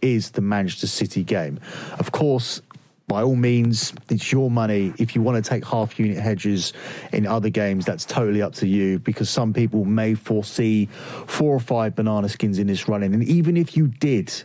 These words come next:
even if you did, you are still going to walk away with a profit. Perhaps the way is to just ride this out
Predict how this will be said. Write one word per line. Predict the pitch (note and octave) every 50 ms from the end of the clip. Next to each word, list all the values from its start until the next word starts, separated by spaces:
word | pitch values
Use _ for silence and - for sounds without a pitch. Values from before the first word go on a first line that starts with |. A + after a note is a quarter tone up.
| - _ _ _ _ _ _ _ -
even | C3 D3 C#3+ C3 C#3
if | C3+ B2+ A#2 -
you | C3+ A#2+
did, | - - - B2+ A2 F#2+ E2 - - - - - - - - - - -
you | G#2+ G2+
are | G2+
still | - - - - - B2+ A#2+ A#2
going | G#2 - A#2 A2 G#2 G2+
to | G2+ - G#2+
walk | G2 F#2+ G#2+ G#2+ G#2 -
away | - A2 G2+ G2+ F#2 F#2
with | F2+ F2 - G2 G2+ F#2
a | F2
profit. | - - A#2 G2 - - -
Perhaps | - A#2+ A2+ C#3+ C#3 A#2+ -
the | - C3+
way | A#2 B2+ A#2+ A2+
is | A2 A2 G2+ A2 A2+
to | - G2+
just | F#2+ G#2+ G2+ -
ride | - G2+ A2 A2+ A2 G#2+ F#2+
this | - G2 - -
out | G#2+ G2+ G2+ F#2+ -